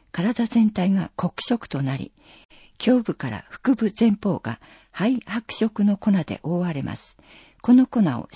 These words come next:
塩に見立てたのが名前の由来です。メスは黄色で小さな斑紋があるので、俗に麦わらトンボとも呼ばれています。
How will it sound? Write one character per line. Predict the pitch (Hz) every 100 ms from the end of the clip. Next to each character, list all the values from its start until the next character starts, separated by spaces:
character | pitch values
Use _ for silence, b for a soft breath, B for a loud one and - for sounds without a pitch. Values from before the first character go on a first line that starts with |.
| -
塩 | 208 226
に | 214 -
見 | 190
立 | 226 208
て | 208
た | 127 135
の | 160
が | 117 B B B -
名 | 175
前 | 190 233
の | 214 202
由 | 156 170
来 | 151
で | - 113
す。 | - - b b b -
メ | 226
ス | - 247
は | 233
黄 | - 220
色 | 208 196
で | 196 190 b b
小 | - 277
さ | - 147
な | 117
斑 | 113 180 226
紋 | 233 220
が | 208 185
あ | 180
る | 160
の | 117 117
で、 | 107 b b b b -
俗 | 160 - 185
に | 175 165 b b
麦 | 165 180 226
わ | 277 254
ら | 240
ト | 254
ン | 220
ボ | 131 147
と | 196
も | 143 110
呼 | 147
ば | 160
れ | 151
て | - 135
い |
ま | 117 107
す。 | - -